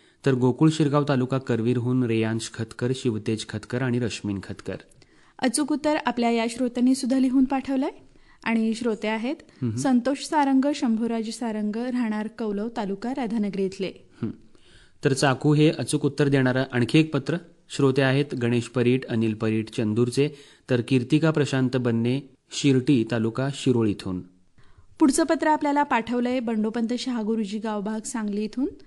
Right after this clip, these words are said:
Speaker 2: तर यांनी देखील आपण विचारलेल्या हुमानाचं अचूक उत्तर आपल्याला लिहून पाठवलंय.
Speaker 1: हं, हं.
Speaker 2: सोबतच गीतसंवाद या कार्यक्रमामध्ये सेंद्रिय पद्धतीनं ऊसाची लागवड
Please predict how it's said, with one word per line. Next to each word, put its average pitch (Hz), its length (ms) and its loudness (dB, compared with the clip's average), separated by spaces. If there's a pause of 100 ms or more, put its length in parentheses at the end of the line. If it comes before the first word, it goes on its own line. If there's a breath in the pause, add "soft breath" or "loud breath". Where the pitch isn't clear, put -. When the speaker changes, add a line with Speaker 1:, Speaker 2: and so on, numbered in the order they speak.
(360 soft breath)
Speaker 2:
तर 247 120 2
यांनी 233 280 2
देखील 247 320 0 (100)
आपण 254 200 0
विचारलेल्या 247 540 0
हुमानाचं 233 480 0
अचूक 233 420 -8
उत्तर 240 300 -6
आपल्याला 262 340 -2
लिहून 254 280 2
पाठवलंय. 254 440 -4 (260 soft breath)
Speaker 1:
हं, 123 80 -2
हं. 120 160 -6
Speaker 2:
सोबतच 285 640 0
गीतसंवाद 294 580 0
या 294 100 -2
कार्यक्रमामध्ये 247 760 -2
सेंद्रिय 240 460 -2
पद्धतीनं 233 640 -4
ऊसाची 233 540 -4
लागवड 208 380 -2